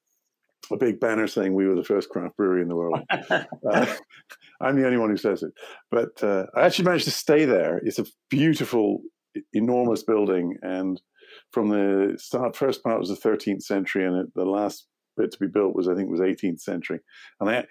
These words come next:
Speaker 1: you, they have three letting rooms, and I stayed there in the summer, uh, overnight.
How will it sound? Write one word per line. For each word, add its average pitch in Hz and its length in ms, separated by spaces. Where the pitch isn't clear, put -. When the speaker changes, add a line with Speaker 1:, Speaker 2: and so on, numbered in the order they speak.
Speaker 1:
you, 120 180
they 117 160
have 123 160
three 135 320
letting 117 320
rooms, 90 300
and 98 100
I 101 80
stayed 107 560
there 87 220
in 85 80
the 87 80
summer, 82 400
uh, 80 300
overnight. 92 600